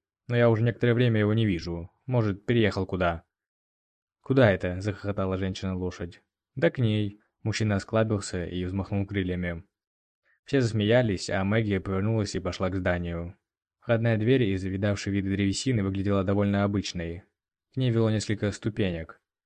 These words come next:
Ручка в виде шишки, тугая пружина. Но на пороге воздух показался густым и горячим.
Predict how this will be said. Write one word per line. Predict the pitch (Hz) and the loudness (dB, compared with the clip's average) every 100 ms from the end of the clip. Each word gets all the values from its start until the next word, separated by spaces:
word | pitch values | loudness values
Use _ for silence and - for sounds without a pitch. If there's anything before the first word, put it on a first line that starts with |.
| _ _ _ _ _ _ _ - | _ _ _ _ _ _ _ -2
Ручка | 113 117 - | 0 0 0
в | 101 | 0
виде | 98 | 0
шишки, | 98 107 95 - 92 90 90 - | 0 0 -4 -4 -4 -4 -6 -8
тугая | 101 104 98 | -2 2 2
пружина. | - 107 101 95 87 85 85 _ _ _ _ _ _ | 2 0 0 0 -2 -6 -12 _ _ _ _ _ _
Но | - | -6
на | 110 | -2
пороге | 104 123 127 | 0 0 2
воздух | 104 107 104 95 | 0 0 0 -2
показался | 98 95 92 101 | -2 -2 -2 -2
густым | 92 95 - 110 | -2 -2 -2 0
и | |
горячим. | 101 101 98 - 85 82 | 2 2 0 -2 -8 -10